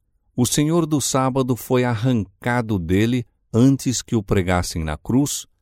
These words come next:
o quarto mandamento, da mesma forma, foi arrancado do dia de descanso do Senhor,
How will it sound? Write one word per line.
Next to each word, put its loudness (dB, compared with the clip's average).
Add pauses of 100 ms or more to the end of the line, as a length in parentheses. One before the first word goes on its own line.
(120)
o 0
quarto 2
mandamento, 0 (400)
da 0
mesma 4
forma, 2 (200)
foi 0
arrancado 0
do -2
dia 0
de -2
descanso -2
do -6
Senhor, -2